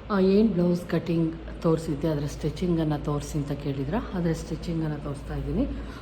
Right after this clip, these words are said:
ನಾನಿಲ್ಲಿ ಬ್ಯಾಕ್ ಏನು ಕಟ್ ಮಾಡಿರಲಿಲ್ಲ, ಏನ್ ಆರ್ಮೋಲ್, ಆ, ಶೋಲ್ಡರ್ ಇತ್ತು ಅದನ್ನು ಮಾತ್ರ ಕಟ್ ಮಾಡ್ಕೊಂಡಿದ್ದೆ.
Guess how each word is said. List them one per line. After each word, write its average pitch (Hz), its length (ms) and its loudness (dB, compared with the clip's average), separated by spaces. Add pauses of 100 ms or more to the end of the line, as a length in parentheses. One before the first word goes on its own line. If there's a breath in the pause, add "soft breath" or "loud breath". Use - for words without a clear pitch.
(100 loud breath)
ನಾನಿಲ್ಲಿ 226 420 6
ಬ್ಯಾಕ್ 175 340 2
ಏನು 190 280 4
ಕಟ್ - 320 -2
ಮಾಡಿರಲಿಲ್ಲ, 156 460 2 (140)
ಏನ್ 196 320 4
ಆರ್ಮೋಲ್, 175 540 4 (200)
ಆ, 156 460 2
ಶೋಲ್ಡರ್ 180 520 2
ಇತ್ತು 156 280 -2
ಅದನ್ನು 160 260 -2
ಮಾತ್ರ 151 240 -6
ಕಟ್ - 300 -10
ಮಾಡ್ಕೊಂಡಿದ್ದೆ. 147 840 -4